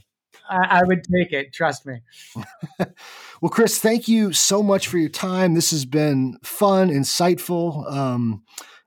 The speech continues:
Speaker 2: I know you're, you're busy. You got some more Ozark to, to figure out for your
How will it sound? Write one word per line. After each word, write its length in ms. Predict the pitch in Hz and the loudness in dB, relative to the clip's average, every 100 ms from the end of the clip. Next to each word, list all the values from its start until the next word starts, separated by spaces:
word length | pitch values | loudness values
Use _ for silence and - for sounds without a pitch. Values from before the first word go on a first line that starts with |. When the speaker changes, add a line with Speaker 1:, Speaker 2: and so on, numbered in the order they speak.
| - | -6
Speaker 2:
I 100 | 135 | 0
know 160 | 156 | 4
you're, 500 | 160 151 143 135 110 113 | 4 4 2 0 -4 -10
you're 180 | 131 123 | -8 -4
busy. 320 | 107 156 165 | 0 2 4
You 180 | 151 143 | 2 2
got 280 | 147 139 | 2 -2
some 160 | - 135 | -6 -4
more 200 | 147 139 | -2 0
Ozark 520 | 143 151 160 151 151 | 2 2 4 2 0
to, 280 | - 135 110 - | -4 -4 -4 -8
to 80 | |
figure 340 | 135 156 131 143 | -6 -4 0 2
out 320 | 147 165 - | 2 0 -4
for 200 | - 135 | -4 -2
your 340 | 123 120 117 | 0 -2 -4